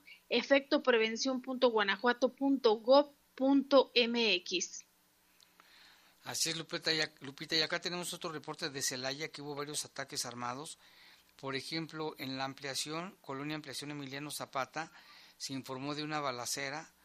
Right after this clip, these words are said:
Speaker 2: donde asesinaron a un hombre apodado El Gato. Vecinos reportaron al nueve once entre ocho a diez disparos en ese lugar. También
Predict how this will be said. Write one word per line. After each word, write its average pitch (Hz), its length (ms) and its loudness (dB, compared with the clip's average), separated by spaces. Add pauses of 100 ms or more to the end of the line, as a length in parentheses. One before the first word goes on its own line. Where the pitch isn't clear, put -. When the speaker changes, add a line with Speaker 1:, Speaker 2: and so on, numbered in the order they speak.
(440)
Speaker 2:
donde 143 440 -2
asesinaron 139 640 -4
a 147 60 -4
un 147 180 -4
hombre 147 460 -4
apodado 139 580 -8
El 135 120 -8
Gato. 156 440 -6 (760)
Vecinos 175 800 -6 (380)
reportaron 139 720 -6
al 139 140 -6
nueve 151 240 -8
once 151 500 -8
entre 131 320 -12
ocho 160 480 -12
a 131 100 -6
diez 143 320 -14
disparos 135 600 -10
en 123 120 -14
ese 127 220 -10
lugar. 131 420 -12 (720)
También 139 540 -6